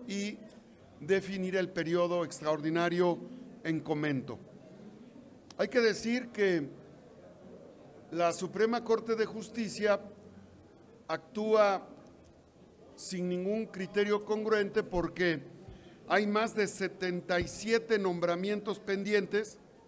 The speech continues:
y solo se ocupa de este, solo se ocupa de este.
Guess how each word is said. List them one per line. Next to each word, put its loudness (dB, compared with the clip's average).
y -10
solo 4
se 0
ocupa 0
de 4
este, -6
solo 0
se -6
ocupa -4
de -2
este. -12